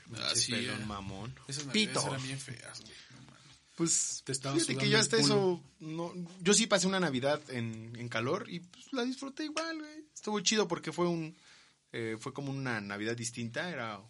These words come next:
Speaker 2: una familia ajena a nosotros. Nos invitaron, fue en Nayarit,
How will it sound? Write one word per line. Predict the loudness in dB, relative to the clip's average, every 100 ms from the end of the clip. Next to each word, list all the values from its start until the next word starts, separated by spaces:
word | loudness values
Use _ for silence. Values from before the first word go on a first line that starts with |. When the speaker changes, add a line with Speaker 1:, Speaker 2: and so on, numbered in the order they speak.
| -8
Speaker 2:
una | -4 -2
familia | -2 -4 -2 0 -2 -6
ajena | -8 -4 -4 -4
a | -6
nosotros. | -8 -8 -8 -8 -10 -14 -12
Nos | -10
invitaron, | -8 -6 -2 -2
fue | -4
en | -4
Nayarit, | -4 -2 -4 -4